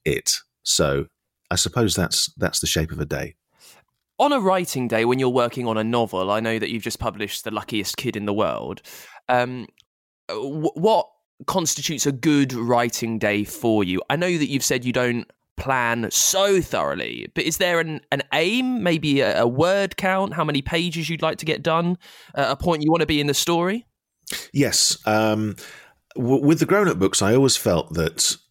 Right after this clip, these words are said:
Speaker 1: um, and I suppose, you know, uh, I suppose it's probably changed over the years, but certainly when I was, um, you know, young and free and full of energy, um,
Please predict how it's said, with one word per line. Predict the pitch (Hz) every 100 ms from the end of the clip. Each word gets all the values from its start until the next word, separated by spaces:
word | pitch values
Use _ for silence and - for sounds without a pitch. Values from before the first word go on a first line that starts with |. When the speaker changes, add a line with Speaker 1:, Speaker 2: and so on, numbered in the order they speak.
| -
Speaker 1:
um, | 87 85 82 80 80 - _ _ _ -
and | 143 175
I | 196
suppose, | - 214 262 240 160 -
you | 151
know, | 117 76 78 - - - - _ _
uh, | - 107 98 87 - - - - - - -
I | -
suppose | 120 - 220
it's | -
probably | - 135 175
changed | - 92 76 73
over | 76 71
the | 71
years, | 71 69 65 67 78 - - _ _ _
but | 127
certainly | - 214 220 139 101
when | 101
I | 101 92
was, | 90 -
um, | 87 82 78 69 _ -
you | 95
know, | 87 67 - -
young | - - 110 113
and | 87
free | 80 - 127 90 65 - - - -
and | 76
full | 76 113
of | 92
energy, | 110 120 76 67 - - - - _ -
um, | 98 101